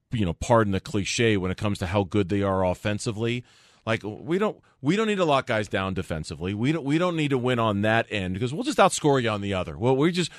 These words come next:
we've got all these guys who can get their shot and these three-point guys, and we, we, we, we can beat you there. I feel like the de-emphasis of the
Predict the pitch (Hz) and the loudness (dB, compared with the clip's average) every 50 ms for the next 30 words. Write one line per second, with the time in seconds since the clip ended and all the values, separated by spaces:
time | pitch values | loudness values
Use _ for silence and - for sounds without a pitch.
0 | - - - 165 208 208 185 156 147 160 170 165 147 135 - 135 117 120 127 131 | -16 0 0 2 4 6 6 8 8 8 8 8 4 4 2 2 4 4 4 4
1 | 113 113 120 78 90 104 104 123 143 143 - 131 123 117 - - - 123 113 113 | 2 0 -2 -2 -4 -4 0 0 0 2 2 0 0 0 0 0 0 2 4 4
2 | 117 117 104 104 98 92 82 - - - - _ - 101 92 - - 135 143 139 | 2 2 0 -4 -8 -10 -10 -12 -18 -20 -20 _ -10 -10 -8 -4 0 0 0 0
3 | - 135 127 131 131 120 117 117 117 117 117 117 117 117 98 107 101 110 127 123 | 0 0 0 0 0 2 2 2 4 4 4 4 2 2 0 -2 -2 -2 -2 -2
4 | 120 117 135 151 143 127 139 139 160 165 123 - 131 143 175 190 - - _ _ | -2 -2 -4 -6 -6 -4 0 0 0 0 0 -2 0 2 2 2 0 -4 _ _
5 | 127 160 226 - 240 180 156 - - 147 165 156 151 - - 156 143 127 101 92 | -2 -2 0 2 2 2 2 2 -2 -6 -6 -4 -6 -6 -4 -2 -2 -4 -4 -2
6 | 110 117 123 131 123 107 101 85 - _ _ - - - _ _ _ _ - 120 | -2 -2 -2 0 0 -2 -2 -4 -6 _ _ -20 -20 -20 _ _ _ _ -10 -10
7 | 117 - - - 156 170 185 170 147 127 117 113 - - - 95 101 82 82 - | -10 -8 -6 -2 2 2 2 2 4 4 4 4 2 0 -4 -6 -6 -6 -6 -16
8 | _ - 120 139 156 143 120 117 131 139 - - 113 101 - - 101 92 - - | _ -6 -4 -4 -2 -2 -2 0 0 0 0 0 -2 -2 0 -2 -2 -2 -2 -2
9 | 104 98 90 78 71 73 87 87 80 | -2 -2 -2 -4 -6 -4 -4 -4 -4